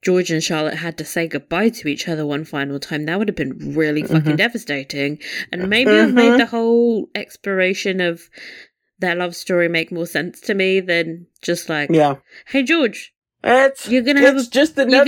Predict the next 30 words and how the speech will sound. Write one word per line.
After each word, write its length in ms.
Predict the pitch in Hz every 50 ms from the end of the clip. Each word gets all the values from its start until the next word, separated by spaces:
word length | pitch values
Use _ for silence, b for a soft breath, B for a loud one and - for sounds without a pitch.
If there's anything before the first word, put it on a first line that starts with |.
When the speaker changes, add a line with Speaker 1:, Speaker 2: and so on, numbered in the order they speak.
| 294
Speaker 1:
gonna 140 | 294 311 320
have 100 | 285 294
Speaker 2:
night 40 | 294
Speaker 1:
an 80 | 262
Speaker 2:
under 320 | 240 254 262 269 269 262 240
the 120 | 277 254
bed." 360 | 247 311 320 294 262 254 - _ _ _ _ - - -
Speaker 1:
<laughs> 320 | - - - - - - -
you're 120 | 277 254
gonna 140 | 254 294 285 262
have 140 | 294 277 254
an 100 | 254 -
heir. 300 | - 240 254 226 - B B B B B -
The, 220 | 202 202 254 254
the 160 | 240 214 247 247
conclusion 640 | - 277 269 262 - 330 311 311 294 269 269 247
was 180 | 240 240 233 240
that, 220 | - 208 202 -
"Oh, 180 | 202 202 190 190
he 200 | 190 196 202 196
has 280 | 202 202 196 190 196 190
an 100 | 190 196
heir." 360 | 196 180 151 135 156 - _ _ _ _ _ _ _ _ -
Okay. 400 | 190 190 - 185 175 180 202 226
Speaker 2:
Yeah. 220 | 202 180 139 - - _ _ _ _ _ _ _ _
Woohoo! 680 | 254 349 359 320 381 392 403 403 381 349 339 302 254 - _ _ _ _ _ _ _
Speaker 1:
We're 120 | - 403 -
just 180 | 311 247 -
complaining. 580 | - 269 247 240 233 190 180 170 165 165 160 156 B
<laughs> 40 | 202